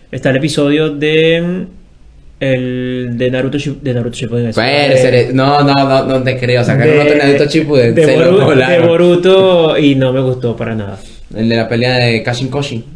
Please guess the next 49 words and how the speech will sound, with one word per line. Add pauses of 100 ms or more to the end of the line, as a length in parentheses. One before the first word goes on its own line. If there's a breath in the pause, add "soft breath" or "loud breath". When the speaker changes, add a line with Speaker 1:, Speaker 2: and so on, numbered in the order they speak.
(100)
Speaker 1:
Kashin
Koshin,
que
se
supone
que
es,
este,
Speaker 2:
El
clon
de
Jiraiya.
Speaker 1:
el
clon
de,
bueno,
se
supone
no,
es
el
clon
de
Jiraiya,
Speaker 2:
Es. (580 loud breath)
Speaker 1:
y
no
me
gustó
la
pelea, (280)
así
como
que (680)
Speaker 2:
Sí.
Speaker 1:
ya,
es
que
ese
tema
con
extraterrestres
está
ya
como
medio
raro. (920 soft breath)
Más
disculpa.